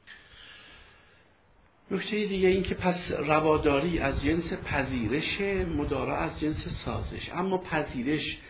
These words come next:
معمولاً با سازش هم همراهه، اما سازش الزاماً با پذیرش همراه نیست. سازش معطوف به من-، منفعته، پذیرش معطوف به حقیقته.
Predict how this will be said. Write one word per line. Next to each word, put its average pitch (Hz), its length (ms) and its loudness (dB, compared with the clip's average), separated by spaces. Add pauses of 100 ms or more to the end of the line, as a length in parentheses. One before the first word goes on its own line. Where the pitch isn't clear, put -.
(260)
معمولاً 139 600 0
با 180 140 0
سازش 139 480 -4
هم 156 200 -4
همراهه، 110 560 -4 (320)
اما 175 300 0
سازش 147 720 -4
الزاماً 147 520 -2
با 196 160 -2
پذیرش 135 520 -4
همراه 107 420 -4
نیست. 98 200 -8 (380)
سازش 143 760 2
معطوف 180 360 -2
به 175 120 0
من-، 151 220 0
منفعته، 127 720 -2 (400)
پذیرش 147 680 -2
معطوف 180 300 -4
به 160 140 0
حقیقته. 117 640 -6